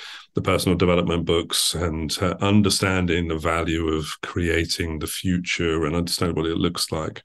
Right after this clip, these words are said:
Um, but it can't be dismissed, because unless we know what we're aiming for, we can't do that reverse engineering that you've talked about, because one of the questions will be, what is it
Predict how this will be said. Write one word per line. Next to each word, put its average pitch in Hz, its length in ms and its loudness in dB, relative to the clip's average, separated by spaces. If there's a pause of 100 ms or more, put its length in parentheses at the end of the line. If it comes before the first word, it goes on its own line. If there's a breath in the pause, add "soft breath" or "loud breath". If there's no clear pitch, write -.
(680 loud breath)
Um, 101 380 2 (220)
but 113 160 4
it 113 80 2
can't 147 220 6
be 117 100 4
dismissed, 107 580 2
because 104 280 2
unless 110 340 6
we 107 80 8
know 113 180 6
what 101 180 0
we're 95 180 4
aiming 95 280 2
for, 78 300 -2
we 87 80 2
can't 107 340 4
do 107 220 6
that 82 240 -2
reverse 90 420 2
engineering 85 600 0
that 82 140 0
you've 82 180 -2
talked - 340 2
about, 82 280 -4
because - 260 -6
one 107 100 4
of 110 80 4
the 107 60 0
questions 92 580 -2
will 80 100 -2
be, 92 440 -2 (640 loud breath)
what 120 240 6
is 113 200 6
it 85 260 2